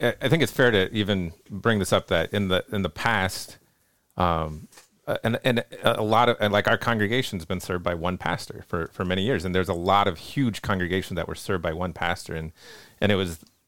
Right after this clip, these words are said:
the pastors w-, were pouring their life into the, the church and the gospel ministry and, and neglecting family. I think it's, it's a real thing of, of a generation and for a long time,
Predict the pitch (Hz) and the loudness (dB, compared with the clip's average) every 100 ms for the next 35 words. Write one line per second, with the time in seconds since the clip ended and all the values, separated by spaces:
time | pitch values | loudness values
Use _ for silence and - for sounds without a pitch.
0 | _ 98 - 107 101 104 85 - _ _ | _ -8 0 0 0 -4 -6 -12 _ _
1 | _ 92 90 104 104 95 90 82 - - | _ -10 -6 -2 2 2 2 -2 -12 -4
2 | - 156 139 104 92 98 - 95 82 98 | 4 4 6 4 4 2 0 -6 -6 -6
3 | 85 80 - _ _ _ _ _ 90 85 | -4 -6 -10 _ _ _ _ _ 4 4
4 | 82 90 92 - 107 90 - 95 90 85 | 4 0 -4 0 0 0 -4 -6 -2 -2
5 | 90 90 - 90 90 - 92 85 - _ | 0 0 -2 -4 -4 -6 -6 -6 -8 _
6 | 90 90 90 104 - 95 101 - 101 131 | -6 -6 -10 -16 -8 -4 -4 -2 -4 -2
7 | 110 107 151 62 - 98 95 90 - 98 | -4 -4 -4 -8 -8 -4 -2 -4 -6 -6
8 | 98 87 113 104 - 104 95 95 90 85 | -6 -2 0 0 2 0 0 0 -2 -6
9 | _ _ _ _ 101 92 - 92 101 92 | _ _ _ _ 2 2 0 -2 2 2
10 | 92 92 95 82 95 85 87 78 143 127 | 2 0 -4 -4 -2 0 0 -2 0 0
11 | 98 | 0